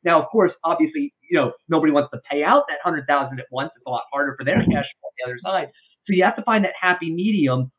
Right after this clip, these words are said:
of being able to do that. I'm actually, like, kind of, like, kicking myself here that I didn't think of that because I come from that background. I helped on that side when I did that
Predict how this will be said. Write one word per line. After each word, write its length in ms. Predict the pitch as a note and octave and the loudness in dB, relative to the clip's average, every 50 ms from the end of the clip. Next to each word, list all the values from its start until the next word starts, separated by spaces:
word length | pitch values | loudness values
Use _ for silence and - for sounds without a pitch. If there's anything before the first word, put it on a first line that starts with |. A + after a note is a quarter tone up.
| _ _ _ | _ _ _
of 160 | - F#3+ G3 F#3+ | 2 2 4 4
being 200 | G#3 G3+ F#3 E3+ | 4 2 2 2
able 200 | E3+ D#3 D#3 D3+ | 2 2 0 0
to 60 | F3 | 2
do 60 | F3 | 2
that. 100 | F#3 C#3 | 4 4
I'm 100 | B2 B2 | 4 2
actually, 300 | D#3 F#3 F#3+ - F#3+ D#3+ | 0 -2 0 0 0 2
like, 180 | C3+ B2 B2+ - | 2 0 -2 -2
kind 160 | D#3+ F3 E3 | -4 -4 -2
of, 80 | C#3+ | 0
like, 140 | C#3+ C#3 C3+ - | 0 -2 -2 -2
kicking 240 | - A#3+ A#3+ B3+ A#3+ | -4 -4 -2 -2 -4
myself 320 | F#3+ - A#2+ A#2+ D#3 C#3+ C#3+ | -2 -4 -2 -2 -2 -2 0
here 140 | D#3+ D3 C#3+ | 0 0 0
that 100 | D3 D3 | 2 2
I 80 | D#3 | 4
didn't 200 | F3 F#3 F3+ E3 | 4 4 4 2
think 200 | - G#3 A#3 A#3+ | -2 -4 -4 -2
of 60 | A#3 E3 | -2 0
that 180 | C#3 C3+ - - | 0 0 0 -2
because 200 | - - F#3 F3+ - _ | -2 -4 -4 -4 -4 _
I 120 | - F#3 G#3 G#3 | -2 -2 -2 0
come 160 | - A3+ G#3+ G#3 | -2 -4 -2 -2
from 120 | G#3 G3+ | -2 0
that 160 | F#3 F#3 F#3+ - | 0 0 0 -2
background. 380 | F#3+ F#3 A3+ A#3 - E3+ C#3 B2 | -2 -4 -4 -4 -4 -4 -2 -2
I 140 | C#3+ C#3+ - | -2 -2 -2
helped 180 | G3+ G3 G3 - - | -2 -4 -4 -4 -4
on 240 | F#3 F3 E3 E3 D3+ - | -4 -4 -4 -6 -4 -2
that 160 | F3 G3 G#3+ - _ | -2 -2 -2 -8 _
side 200 | _ E3 F3 F3+ E3+ | _ -8 -8 -6 -6
when 120 | E3+ D3 | -8 -8
I 160 | E3 E3 D#3 - | -6 -8 -8 -8
did 180 | - - G#3+ G3+ - | -10 -12 -10 -8 -6
that 200 | C#3+ C#3+ C#3 - | -4 -4 -4 -4